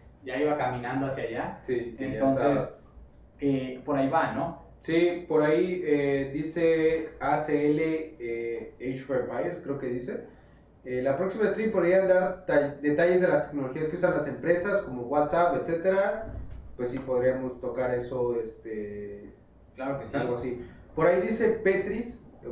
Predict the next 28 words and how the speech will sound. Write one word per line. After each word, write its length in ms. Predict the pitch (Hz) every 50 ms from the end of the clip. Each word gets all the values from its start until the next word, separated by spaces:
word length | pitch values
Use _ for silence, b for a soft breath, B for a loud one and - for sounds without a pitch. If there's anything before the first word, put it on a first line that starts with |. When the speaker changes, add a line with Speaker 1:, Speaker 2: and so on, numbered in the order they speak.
| - 117 120 123 127 127 127 135 131 127 123 - - 135
Speaker 2:
eh, 120 | 131 123
Luis, 260 | 131 151 196 214 - -
que 100 | - 147
está 120 | - 151
en 80 | 147 151
los 80 | 160 156
controles, 540 | - 147 - 165 165 165 190 190 - - B B B B B B B
en 140 | 143 143 170
I 200 | 185 196 190 196
O 40 | 202
S 320 | 208 208 208 - - 165
y 20 | 147
Mac 400 | 151 165 175 190 185 - - 180
O 180 | 175 175 185
S 220 | 190 180 185 180 -
hay 140 | 165 160 165 180
una 100 | 180 -
opción 360 | - - - 170 165 165 165
Night 280 | 180 190 202 208 -
Shift 400 | - - 165 156 156 151 - -
que 140 | - 147 131
vuelve 500 | 131 139 147 147 151 165 170 175 180 -
café 400 | - - 135 - - 156 156 156 156
la 160 | - - -
pantalla. 680 | 156 143 139 135 160 147 139 135 - - - - - -
Eso 540 | 226 254 247 240 - 160 160 156 156 156 -
es 200 | 165 170 165 -
precisamente 1200 | - - 165 147 135 - - 220 226 247 277 262 254 240 233 - - 156 143 143 143 - - -